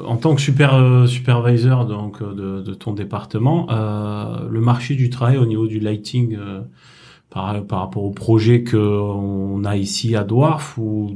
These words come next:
en général dans le monde, euh, est-ce que tu trouves que le marché du travail pour le lighting est quand même assez ouvert ou c'est un petit, c'est un petit monde ?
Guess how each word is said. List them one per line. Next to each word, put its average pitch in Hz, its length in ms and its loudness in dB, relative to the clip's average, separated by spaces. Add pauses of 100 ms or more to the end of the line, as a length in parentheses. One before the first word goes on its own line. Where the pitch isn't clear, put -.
en 98 180 -4
général 98 440 -4
dans 95 120 -4
le 95 80 -2
monde, 135 380 2
euh, 101 300 -2 (560)
est-ce - 80 -20
que 117 100 -6
tu - 160 -6
trouves 127 260 0
que 120 120 2
le 104 80 2
marché 104 280 -4
du 107 120 0
travail 120 240 0
pour 110 160 -4
le 104 80 -2
lighting 101 400 -2
est - 20 -8
quand 104 140 -8
même 101 140 -8
assez 95 260 -6
ouvert 123 360 0
ou 104 120 -4
c'est - 180 -10
un 95 140 -6
petit, 104 680 -8
c'est - 140 -6
un 107 60 0
petit - 180 0
monde ? 101 420 0